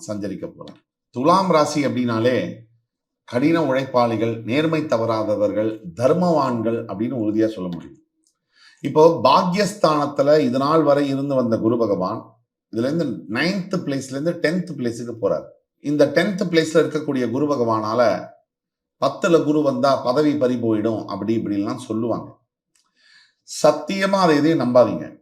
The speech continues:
அந்த மாதிரி அவசியமே இல்லை. நைன்த் பிளேஸ்ல இருந்து வந்த குரு பகவான் பத்துக்கு போறதுனால, டென்த் பிளேஸுக்கு போறதுனால எந்த ஒரு பாதிப்பும் இல்லை. பொதுவா குரு பகவான் எல்லாருக்குமே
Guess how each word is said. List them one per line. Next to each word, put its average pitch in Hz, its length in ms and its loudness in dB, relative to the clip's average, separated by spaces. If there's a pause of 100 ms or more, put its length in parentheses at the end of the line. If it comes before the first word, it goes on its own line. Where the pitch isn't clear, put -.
(720)
அந்த 123 200 -2
மாதிரி 156 180 6
அவசியமே 147 460 2
இல்லை. 92 140 2 (440)
நைன்த் 190 420 -2
பிளேஸ்ல 156 320 0
இருந்து 147 260 -2
வந்த 131 240 2
குரு 139 180 0
பகவான் 131 340 0 (140)
பத்துக்கு 139 480 -4
போறதுனால, 117 420 -2 (100)
டென்த் 147 300 -6
பிளேஸுக்கு 120 380 -12
போறதுனால 113 340 -4 (120)
எந்த 131 140 -6 (120)
ஒரு 101 160 -4
பாதிப்பும் 113 460 -4
இல்லை. - 140 -20 (200)
பொதுவா 156 280 8 (920)
குரு 160 340 4
பகவான் 165 480 6 (240)
எல்லாருக்குமே 170 540 2